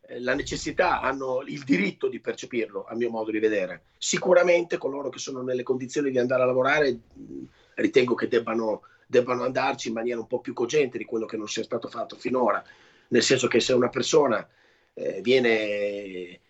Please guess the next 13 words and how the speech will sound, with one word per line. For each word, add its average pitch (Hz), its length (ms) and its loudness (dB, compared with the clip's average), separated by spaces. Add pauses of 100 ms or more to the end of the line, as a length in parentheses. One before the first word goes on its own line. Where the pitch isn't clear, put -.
(180)
eh, 60 680 -8
percepisce 143 520 4
il 147 40 4
reddito 147 320 2
di 139 100 -8
cittadinanza 139 840 -4
e 147 260 -2 (140)
rifiuta 127 880 -4
un, 113 200 -16
un 120 200 -20
posto 151 340 0
di 131 80 -10
lavoro 135 560 -2